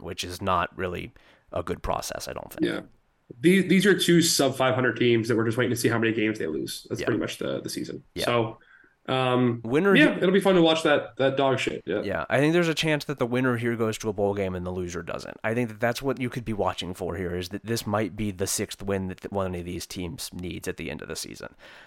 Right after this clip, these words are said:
Speaker 1: Um, I would guess that Oklahoma State is the one that gets it, 'cause I don't think that Arizona State is especially close to competent, but Oklahoma, or, but Arizona State, I think, pretty clearly has the better quarterback in this game, and so that could be, it could be kind of fun. It could be fun to have on. Again,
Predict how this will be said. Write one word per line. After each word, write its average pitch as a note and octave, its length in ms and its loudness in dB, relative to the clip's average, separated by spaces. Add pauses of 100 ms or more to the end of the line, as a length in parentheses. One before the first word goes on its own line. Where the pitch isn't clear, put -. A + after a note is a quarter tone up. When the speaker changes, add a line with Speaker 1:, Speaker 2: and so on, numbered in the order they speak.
(140)
Speaker 1:
Um, E2 380 -6 (100)
I G#2 140 4
would G2 120 -2
guess F#2 200 -2
that F2 120 -6
Oklahoma F2 440 -6
State F#2+ 200 -4
is F#2+ 100 -6
the G2+ 80 -4
one F#2 160 -2
that D2+ 120 -8
gets B2 200 -4
it, C3 160 -2
'cause F#2 140 -10
I F2 60 -4
don't F2+ 180 -2
think F#2+ 120 -8
that F#2 100 -6
Arizona F#2 340 -4
State F#2 300 -6
is F2+ 320 -8 (640)
especially G2 440 -2
close F#2 280 -2
to - 80 -8
competent, G2+ 580 -4
but G#2 240 -2 (280)
Oklahoma, C#3 480 0
or, A2+ 100 0
but G#2+ 220 -2
Arizona B2+ 380 0
State, A2+ 240 -2
I G#2+ 40 -4
think, G#2+ 220 -8 (100)
pretty A2 160 -6
clearly G2 340 -4
has G2 180 -8
the G2 100 -6
better F2+ 240 -6
quarterback A#2 500 -2
in C#3 100 0
this C3 140 -4
game, D3+ 260 -2
and G2 120 -4
so F#2 140 -6
that E2+ 200 -6
could F#2 160 -16
be, F2 260 -6 (500)
it - 160 0
could E3 120 2
be C3 80 2
kind F#2+ 200 0
of E2+ 60 -8
fun. - 300 -8
It C3+ 140 2
could C#3 140 -2
be B2+ 80 0
fun A#2 220 0
to G2 60 2
have F#2 200 -2
on. F2+ 160 0
Again, F2+ 420 -4